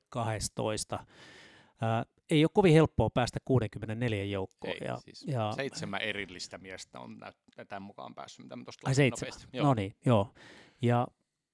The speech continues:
Speaker 1: kaksi miestä kuudenkymmenenneljän joukossa, niin koska sellaista on tapahtunut?
Speaker 2: Se on ollut kai joku vuosi. Mä muistan, että silloin kai, olisiko silloin ollut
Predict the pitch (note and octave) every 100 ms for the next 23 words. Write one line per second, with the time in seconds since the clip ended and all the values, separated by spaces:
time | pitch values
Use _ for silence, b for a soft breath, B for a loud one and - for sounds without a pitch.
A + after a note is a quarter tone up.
0 | _ - D#3 - - G#2+ G2 - - B2
1 | G#2+ G2 G2+ G2+ A2+ A#2 F#2+ G2 - -
2 | - - G2+ G#2 - _ - A#2 B2 -
3 | A2 F#2+ - - - - - - - -
4 | _ _ _ _ D#3 F3 E3+ A#2+ - G#2
5 | G#2 - F#2+ G2+ A2+ - - - B2 C3
6 | - G#2+ - G#2+ G2 G#2+ G#2+ G#2 - -
7 | G#2 G2 G#2 G2+